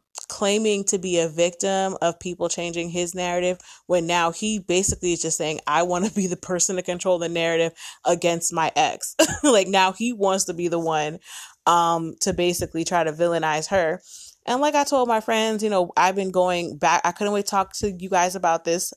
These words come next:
um, T Crew, because I've been going just back and forth with my friends in the D Ms about it, because it, to me, these two were made for each other. They're both manipulative. They're both,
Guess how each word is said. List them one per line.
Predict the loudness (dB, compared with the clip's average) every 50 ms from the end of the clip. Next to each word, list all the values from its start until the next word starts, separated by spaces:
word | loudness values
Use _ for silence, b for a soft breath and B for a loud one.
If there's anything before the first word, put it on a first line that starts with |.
| -2
um, | 0 2 2 0 -2 -4 -8
T | -8 -8 -8 -8
Crew, | -6 -4 -2 0 0 0 -2 -4 B B B B B B -8
because | -2 0 0 0 2
I've | 4 2 4 4
been | 2 0 0
going | 0 0 0 0 -2
just | -6 -6 0
back | 2 2 2 2 0
and | -6 -2
forth | 0 0 0 2 0
with | -6 -4
my | -4 -6 -8 -6
friends | -6 -6 -6 -6 -6 -6
in | -6
the | -6 -6 -6
D | -4 -4 -2 -2
Ms | -2 -4 -4 -6
about | -4 -2 0 2 2 2 0
it, | -2 _
because | -10 -8 -2 -2 0 0 0 -2 -4 B B B B B B B _
it, | -12 -8 -4 2
to | 2 2
me, | 2 2 0 0 0 0 -2 -4 -6
these | -6 -4 -4 -2 -2 -2 -4
two | -2 -4 -4 -2 -2 -2 -4
were | -4 0 2 2 2 2 2
made | 0 -2 -2 -2 -2
for | -2 -2 -2
each | -2 -2 -2 0
other. | 0 0 2 2 2 2 2 0
They're | 0 0 -2 -2
both | -2 0 _ 2 2 2 0 -2 -6
manipulative. | -8 -6 -4 -6 -4 -2 0 -2 0 0 0 0 2 2 4 2 2 0 -2 _
They're | -2 -2 -2
both, | -2 -4 _ 0 2 2 2 0 -2 -6 -12